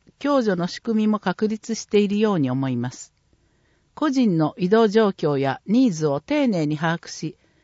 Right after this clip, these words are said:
個人の暮らしのニーズに対応するだけでなく、暮らしを豊かに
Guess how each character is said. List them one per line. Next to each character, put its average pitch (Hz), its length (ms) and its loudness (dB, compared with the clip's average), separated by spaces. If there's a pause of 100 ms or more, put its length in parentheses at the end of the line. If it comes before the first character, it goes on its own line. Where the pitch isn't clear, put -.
(220)
個 262 140 2
人 220 260 0
の 160 100 -2
暮 208 200 -2
ら 226 80 2
し 233 140 -4
の 214 120 0
ニ 247 220 4
ー - 20 -2
ズ 175 120 -2
に 151 140 -2
対 226 300 0
応 220 100 0
す - 140 -4
る 202 100 -2
だ 196 140 0
け 214 120 -2
で 165 120 0
な 160 140 0
く、 - 220 -12 (580)
暮 214 160 0
ら 220 100 2
し - 180 -4
を 196 200 0 (220)
豊 262 320 0
か 147 180 -2
に 107 160 -6